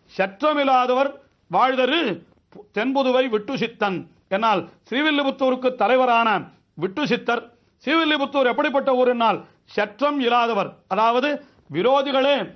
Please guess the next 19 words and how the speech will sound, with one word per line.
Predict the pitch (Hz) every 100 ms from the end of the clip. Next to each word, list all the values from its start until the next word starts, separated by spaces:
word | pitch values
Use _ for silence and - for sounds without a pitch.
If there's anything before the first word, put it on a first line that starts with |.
| _ _ -
விரோதிகள் | 185 254 262 269 269
என்று | 269 311 240 - _ -
ஒருவருமே | 185 240 254 254 277 254
இல்லாத | 240 247 240 214
ஊராம் | 226 240 254 247 _ _
ஸ்ரீவில்லிபுத்தூர். | 226 269 254 233 208 208 190 143 -
ஏனென்றால், | 214 262 262 247 208 165 - _
பெரியாழ்வார் | - 247 302 294 285 262 254
இருக்கிற | 254 254 240
ஊரிலே | 214 269 240 180 - - - _
பகவானுக்கு | - 165 220 285 277 262 254
விரோதிகளோ | 233 254 240 226 196 123 - - -
பாகவதர்களுக்கு | 202 254 262 254 247 240 208
விரோதிகளோ | 220 247 233 226 190 - - -
எப்படி | 175 196 302
இருப்பார்கள்? | 269 254 254 233 220 214 - - -
ஆயினாலே | 180 262 269 247 214 190 - _ _
விரோதம் | 139 196 262 269 302
என்பது | 311 277 247